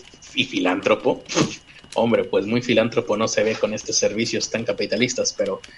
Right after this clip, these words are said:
es estadounidense, fue presidente de Ticketmaster, con lo cual ya <laughs> veo por dónde va el,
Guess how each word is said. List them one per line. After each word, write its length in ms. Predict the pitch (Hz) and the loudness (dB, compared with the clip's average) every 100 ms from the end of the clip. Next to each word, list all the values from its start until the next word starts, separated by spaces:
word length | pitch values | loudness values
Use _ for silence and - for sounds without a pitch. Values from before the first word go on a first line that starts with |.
| - - - | -20 -20 0
es 140 | 170 170 | 4 4
estadounidense, 880 | - 151 156 170 196 - 151 - - - _ _ _ _ | 4 6 8 8 8 6 4 4 -2 -20 _ _ _ _
fue 180 | - 160 | 0 4
presidente 500 | 156 147 139 147 147 | 6 4 6 6 8
de 80 | 123 | 6
Ticketmaster, 920 | - - 120 123 156 175 - 156 - - - _ _ _ _ _ _ _ _ _ _ _ _ _ _ - 107 113 | 4 2 2 4 4 4 4 2 2 -12 -20 _ _ _ _ _ _ _ _ _ _ _ _ _ _ -18 -12 0
con 140 | 113 | 2
lo 120 | 110 | 4
cual 180 | 127 131 | 6 6
ya 180 | 123 127 123 - | 6 4 2 -2
<laughs> 60 | 147 123 | -4 2
veo 320 | 131 131 127 | 6 6 6
por 160 | 120 | 6
dónde 240 | 120 117 107 | 6 6 6
va 180 | 110 - - - | 4 2 -2 0
el, 260 | 156 151 | 2 2